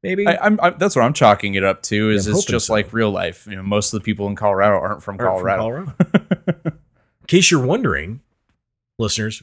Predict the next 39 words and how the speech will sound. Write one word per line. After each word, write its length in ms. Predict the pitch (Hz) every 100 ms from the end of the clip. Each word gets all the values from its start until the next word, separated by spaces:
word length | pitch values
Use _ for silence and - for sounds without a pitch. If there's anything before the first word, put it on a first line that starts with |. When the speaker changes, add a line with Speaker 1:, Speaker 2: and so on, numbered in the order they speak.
| 73
Speaker 1:
we 560 | 82 117 170 85 78 78 _ _ _ _ -
are 120 | 90
from 180 | 104 101
Colorado. 440 | 117 131 160 262 _ _
This 180 | 139 190
is 100 | 190
what 140 | 190 -
Speaker 2:
We 60 | 180 175
very 160 | 170
Speaker 1:
Coloradans 80 | 127
Speaker 2:
much 200 | 123 -
know 120 | 110
Speaker 1:
sound 120 | 117 101
Speaker 2:
what 80 |
Speaker 1:
like. 60 | 85
Speaker 2:
we 40 | 87
sound 280 | 98 87
like. 180 | 85 69
Speaker 1:
We, 260 | 117 139 190
<laughs> 0 |
we, 140 | 131 127
we, 200 | 123 -
we 100 | 131
tend 180 | - 185
to 60 |
know 140 | 127 190
what 140 | 170
they 80 | 87
sound 260 | 92 87
Speaker 2:
<laughs> 0 |
Speaker 1:
like 180 | - 55 _
'cause 320 | 87 80 - -
we're 100 | 95
from 220 | 95 - 214
there. 240 | 62 - _ _ _ _ _ _ _ _ -
They 80 | 78
sound 200 | - 135
like 140 | 127
us. 380 | 127 - -